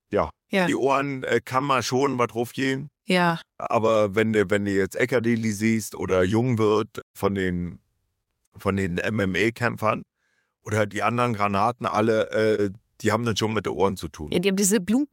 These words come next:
Speaker 2: Blumenkohlohren, nennt man das, ne? Ja. Ja, oder die gebrochene Nase.
Speaker 1: So ihn triffst du unter der Straße und er dich beschimpft, dann musst du hochmachen.
Speaker 2: Dann geh ich ganz schnell weit weg.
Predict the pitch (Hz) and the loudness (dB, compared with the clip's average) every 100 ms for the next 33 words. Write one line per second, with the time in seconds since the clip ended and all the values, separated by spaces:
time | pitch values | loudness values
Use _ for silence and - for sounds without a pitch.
0 | _ - 269 - 196 170 170 170 165 170 | _ -2 0 0 -2 0 0 0 -2 -2
1 | 165 160 196 294 240 165 170 _ _ _ | 0 0 0 0 -2 -4 -6 _ _ _
2 | _ _ _ _ _ _ _ _ _ _ | _ _ _ _ _ _ _ _ _ _
3 | 185 175 151 - 190 214 202 202 214 214 | -2 -2 -2 0 0 0 0 2 0 0
4 | 202 196 185 175 175 170 139 160 175 175 | 0 2 0 0 -2 -2 0 2 2 0
5 | 160 175 175 165 156 - 123 147 - 147 | -2 0 -2 2 -2 0 0 0 -2 -2
6 | 139 127 - 123 127 127 - - - 127 | -2 -2 0 0 0 -4 -8 -12 -4 -2
7 | 147 175 - - 160 156 143 - 156 113 | -2 -4 -4 -2 -2 -4 -6 -8 -8 -6
8 | 95 _ _ _ _ - 180 190 196 180 | -8 _ _ _ _ -4 0 0 0 -2
9 | 190 202 - 196 190 175 185 196 196 185 | -2 -4 -4 -4 -4 -2 0 2 0 0
10 | 175 175 175 | -2 -4 -8